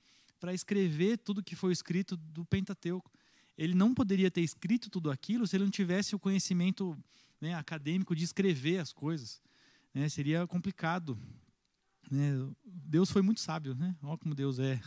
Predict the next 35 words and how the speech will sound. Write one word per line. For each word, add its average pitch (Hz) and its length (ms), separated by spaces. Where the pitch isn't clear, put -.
<laughs> 123 220
perfeito, 135 580
mais 131 140
uma 127 140
vez. 117 360
Tem 143 120
mais 160 180
comentários 156 600
aqui. 170 360
O - 40
pastor 156 300
Wilson 151 480
colocou 143 340
assim: 135 380
"Achei 160 300
muito 180 260
produtivo, 175 680
dinâmico 151 480
e - 20
moderno. 135 580
O 127 80
formato 151 460
ficou 180 280
jovem", 135 540
isso 143 180
daqui 143 300
pra 180 140
cá, 120 280
né? 131 220
Porque 131 140
o - 20
Dani 139 360
é 160 60
menos 151 260
jovem, 117 380